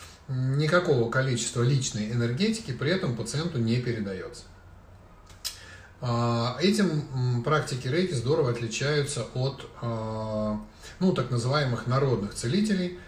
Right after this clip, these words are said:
а, потому что там, а, не всегда, но очень часто идёт работа именно личной энергетикой, и тогда встаёт вопрос, м, а где её брать?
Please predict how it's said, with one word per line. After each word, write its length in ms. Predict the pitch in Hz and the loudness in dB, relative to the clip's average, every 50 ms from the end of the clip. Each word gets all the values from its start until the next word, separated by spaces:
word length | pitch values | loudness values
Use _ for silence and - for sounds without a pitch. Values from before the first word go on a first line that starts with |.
| - - - | -18 -14 -8
а, 200 | 120 117 113 110 | -6 -4 -4 -4
потому 360 | 110 110 117 - 120 120 117 117 | -4 -4 -4 -2 0 0 0 -2
что 160 | - - 117 | -2 -6 -4
там, 420 | 107 156 165 175 170 156 156 151 - - | -2 0 0 0 0 -2 -4 -8 -8 -6
а, 440 | - 117 117 117 113 113 113 110 107 107 - - - - | -6 -4 -2 -2 -2 -2 -2 -2 -4 -6 -10 -12 -8 -2
не 240 | 139 135 135 143 143 | 0 2 4 4 4
всегда, 400 | 139 - 175 160 156 196 202 170 | 2 0 -2 0 2 4 4 4
но 180 | 147 143 135 127 | 4 4 2 2
очень 280 | 135 - - 127 117 | 2 0 -2 -2 -2
часто 420 | - - 165 175 - - 135 123 120 | 0 0 2 0 0 0 -2 0 0
идёт 220 | 123 127 120 127 | 0 0 0 0
работа 340 | 131 127 123 123 113 - 120 | 0 2 2 2 2 2 2
именно 220 | 110 107 104 101 | 2 2 2 2
личной 360 | 113 127 120 110 - - 117 | 2 0 0 0 0 -2 0
энергетикой, 720 | 120 127 135 139 143 147 147 147 - - - 160 156 160 156 - - - - - - - | 0 0 0 0 0 0 -2 -2 -4 -6 -8 -8 -8 -8 -10 -14 -16 -16 -16 -18 -14 -8
и 80 | - 120 | -8 -4
тогда 320 | 117 127 123 120 127 139 | -2 -2 0 2 2 2
встаёт 360 | 131 - - 123 120 120 120 117 | 0 0 0 2 2 2 2 2
вопрос, 540 | 117 117 117 120 120 120 117 117 - - - - - - - - - - | 0 -2 0 2 4 4 4 2 0 -4 -8 -10 -12 -12 -14 -16 -12 -6
м, 560 | 139 127 123 120 120 117 117 113 110 107 107 - - - - - | -2 0 2 2 4 4 2 2 0 -2 -4 -4 -8 -8 -8 -4
а 100 | 143 135 | -2 -2
где 180 | 123 113 123 117 | 0 2 2 2
её 120 | 107 107 | 4 4
брать? 360 | 104 107 107 113 135 156 - | 2 2 4 2 2 2 0